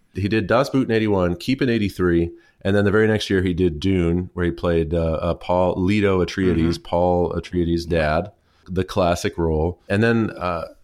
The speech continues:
Speaker 1: and it's sort of funny seeing these 'cause th-, these, these are the, where I first getting acquainted with these guys. So I remember him very well from Beverly Hills Cop Two in eighty-seven,
Speaker 2: Okay.
Speaker 1: which was one of my favorites at the time.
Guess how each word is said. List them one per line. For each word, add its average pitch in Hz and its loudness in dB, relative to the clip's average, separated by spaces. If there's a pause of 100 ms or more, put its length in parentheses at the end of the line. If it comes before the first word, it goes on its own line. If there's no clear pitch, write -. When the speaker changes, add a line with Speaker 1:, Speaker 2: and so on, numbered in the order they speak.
Speaker 1:
and 117 2
it's 113 2
sort 135 4
of 107 -2
funny 110 4
seeing 98 0
these 90 2
'cause 85 -4
th-, 90 -4
these, 92 0
these 101 0
are 95 0
the, 85 0
where 87 2
I 87 2
first 82 -4
getting 82 -2
acquainted 85 -2
with 76 -4
these 73 -6
guys. 76 -4
So 85 0
I 87 2
remember 90 2
him 85 0
very 98 2
well 87 2
from 85 -6
Beverly 92 0
Hills 87 -2
Cop 82 -4
Two 82 -2 (180)
in 80 -2
eighty-seven, 82 0 (100)
Speaker 2:
Okay. 92 -6 (360)
Speaker 1:
which 87 -4
was 82 -2
one 92 -2
of 87 -2
my 85 0
favorites 85 0
at 73 -6
the 73 -12
time. 78 -4